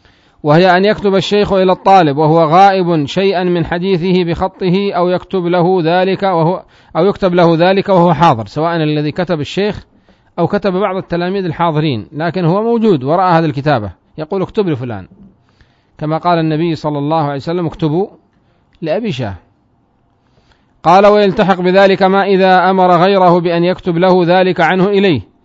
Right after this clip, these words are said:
وهذا القسم ينقسم أيضًا إلى نوعين، أحدهما أن تتجرد المكاتبة عن الإجازة، يكتب له الكتاب ويرسله إليه ولا يقول له: "أجزت أن تروي ما فيه"، ولا أجزت لك أن تروي ما سمعت أو مروياتي،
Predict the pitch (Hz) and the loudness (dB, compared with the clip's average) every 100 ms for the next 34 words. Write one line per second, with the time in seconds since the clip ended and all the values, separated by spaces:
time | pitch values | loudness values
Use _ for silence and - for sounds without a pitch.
0 | _ _ _ - 143 175 170 160 180 180 | _ _ _ -4 2 2 2 -2 -4 -2
1 | 165 185 185 190 165 165 170 160 165 165 | -2 -2 -2 0 0 -2 -2 0 0 0
2 | 185 190 131 135 165 185 170 185 190 160 | -2 -4 -4 -4 -2 0 0 0 -2 -4
3 | 160 156 175 170 165 160 151 175 175 151 | -6 -4 -2 -2 -2 -2 -2 -2 -2 -2
4 | 156 151 147 - 175 190 151 139 110 98 | -2 -2 -4 -6 -4 -4 -2 -2 -4 -8
5 | - _ _ _ _ _ _ _ _ - | -16 _ _ _ _ _ _ _ _ -6
6 | 180 - 175 165 170 156 151 165 190 165 | -6 -4 -2 0 2 0 -2 0 0 0
7 | 151 143 - 185 165 156 156 190 180 190 | 0 -2 -2 -2 -2 0 0 0 0 0
8 | 214 190 185 170 151 147 147 139 139 135 | 2 0 0 0 -2 -4 -6 -8 -8 -6
9 | 151 143 139 113 107 87 _ _ _ _ | -4 -4 -6 -6 -8 -12 _ _ _ _
10 | _ _ - 160 196 190 175 175 175 156 | _ _ -4 0 2 2 0 -2 -2 -4
11 | 156 147 160 156 151 147 131 143 139 117 | -4 -4 -2 -2 -2 -4 -6 -6 -8 -10
12 | - 156 165 143 131 127 151 147 135 | -8 -6 -4 -4 -4 -2 -2 -4 -6